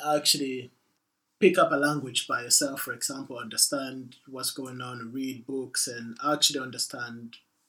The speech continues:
what's actually happening under the, under bo-, under the bonnet. Um, I think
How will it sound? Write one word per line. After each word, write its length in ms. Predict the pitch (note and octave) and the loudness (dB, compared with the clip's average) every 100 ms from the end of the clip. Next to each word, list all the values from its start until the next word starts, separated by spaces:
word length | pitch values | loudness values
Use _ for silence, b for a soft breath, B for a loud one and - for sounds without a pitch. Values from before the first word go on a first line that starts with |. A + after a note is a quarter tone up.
| _ _ _ _ _ - | _ _ _ _ _ 0
what's 240 | E3 D#3+ | 4 6
actually 320 | E3+ E3 D3+ | 6 6 4
happening 500 | - D#3 D3+ D3+ C3 B2+ | 2 2 2 -4 -8 -10
under 300 | B2+ B2+ B2 | -10 -8 -8
the, 440 | B2 B2 A#2+ A2+ - _ _ - | -6 -6 -6 -10 -16 _ _ -16
under 160 | B2+ A#2 | -14 -12
bo-, 320 | A#2+ C3+ C3+ - | -10 -8 -8 -4
under 220 | D3+ C#3 | -2 -2
the 120 | B2 | -4
bonnet. 420 | B2 C#3 C3+ B2 B2 _ _ _ _ _ _ _ _ _ C3 | -6 -4 -4 -6 -14 _ _ _ _ _ _ _ _ _ -4
Um, 380 | B2+ B2+ B2+ - | -2 -2 -6 2
I 120 | E3 | 4
think 420 | F#3+ F#3 F3 E3 | 8 8 8 4